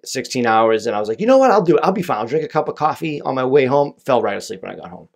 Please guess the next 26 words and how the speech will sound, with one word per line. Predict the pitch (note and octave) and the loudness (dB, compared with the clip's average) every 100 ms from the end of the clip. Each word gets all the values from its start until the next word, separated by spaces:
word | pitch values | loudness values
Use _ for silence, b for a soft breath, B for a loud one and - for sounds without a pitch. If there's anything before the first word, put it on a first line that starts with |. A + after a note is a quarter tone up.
| _ b - | _ b 2
Woke | E3+ F3+ | 2 2
up, | F3 F3 | -2 0
felt | E3 D#3 | 0 2
great, | E3 A#2+ - | 2 0 -2
because | B2+ B2+ | -14 -6
getting | C#3+ D#3+ | -2 0
enough | D#3+ D#3 D#3+ | 2 0 0
sleep | - C#3+ B2+ | 0 0 0
is | B2 G#2+ | -2 0
great | C3 C3 B2+ | 2 2 2
for | |
your | B2+ | -2
mental | A#2 G#2+ | 0 -4
health. | G2+ - _ B B | -6 -10 _ B B
I | C3+ | 0
don't | E3 | 4
need | E3+ | 4
to | D3+ | 4
be | D3+ | 2
a | D3 | 2
professional | D#3+ - D3+ - C#3 C3+ - B | 0 0 0 0 -2 -4 -6 B
or | B2 | -20
qualified, | - C3+ C3+ B2+ C3+ B2+ A#2+ - b b | -4 0 2 2 0 0 0 -8 b b
uh, | B2 A2+ | -2 -2
medical | A2+ B2+ B2+ B2 A#2+ - _ _ _ _ _ | 0 0 0 0 -2 -4 _ _ _ _ _
professional, | B2+ C#3 B2 C3+ B2+ A#2+ A#2 | -6 -2 -2 0 2 4 2